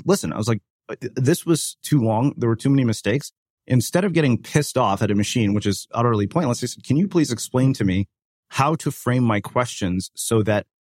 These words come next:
I can get to the output that I was, that we just produced faster the next time around? Give me the questions that I need to answer for you." Because it's not just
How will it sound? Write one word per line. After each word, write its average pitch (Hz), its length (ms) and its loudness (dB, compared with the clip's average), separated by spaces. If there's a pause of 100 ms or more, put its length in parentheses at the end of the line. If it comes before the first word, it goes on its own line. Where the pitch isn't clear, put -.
(120)
I 127 140 0
can 127 160 -2
get 120 220 -4
to 117 80 -4
the 101 200 -4
output 107 600 -6
that 95 160 -2
I 95 80 -2
was, 95 360 -4
that 107 220 0
we 110 80 -2
just 107 240 -2
produced 107 500 -2 (120)
faster 131 420 -2
the 98 100 0
next 101 240 -2
time 101 160 -4
around? 110 340 0
Give 113 140 0
me 151 180 6 (160)
the 117 80 0
questions 120 520 -2 (340)
that 113 120 0
I 117 100 2
need 131 160 2
to 107 80 -2
answer 110 320 0
for 90 240 -6
you." 95 560 0 (320)
Because 135 240 2
it's 131 140 -6
not 190 180 2
just - 240 -4